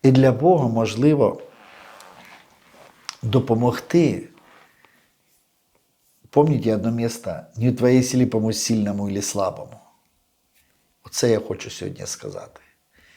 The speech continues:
І головне наше питання сьогодні: тільки з Богом треба вирішувати. Тільки з Богом. Він це робить. Останній раз ми розмовляли, які ж риси характера були, були у Єлісея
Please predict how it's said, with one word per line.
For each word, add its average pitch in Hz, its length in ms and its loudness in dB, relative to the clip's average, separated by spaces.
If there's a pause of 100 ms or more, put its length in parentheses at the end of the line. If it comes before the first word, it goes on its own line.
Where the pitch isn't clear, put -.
(280)
І 101 80 -6
головне 110 520 0
наше 107 300 -4
питання 120 580 -8
сьогодні: - 540 -12 (380)
тільки 127 380 -4
з 107 60 -6
Богом 104 380 -6
треба 101 260 -10
вирішувати. - 600 -16 (120)
Тільки 120 360 -4
з 110 80 -6
Богом. 101 320 -10 (800)
Він 107 140 -2
це - 180 -8
робить. - 260 -12 (1400)
Останній 175 360 6
раз 151 580 4
ми 123 120 4
розмовляли, 120 840 2 (100)
які 104 280 -2
ж 120 160 -4
риси 147 280 -2
характера 117 640 -6
були, 101 520 -6
були 107 460 2
у 104 180 -4
Єлісея 101 880 -4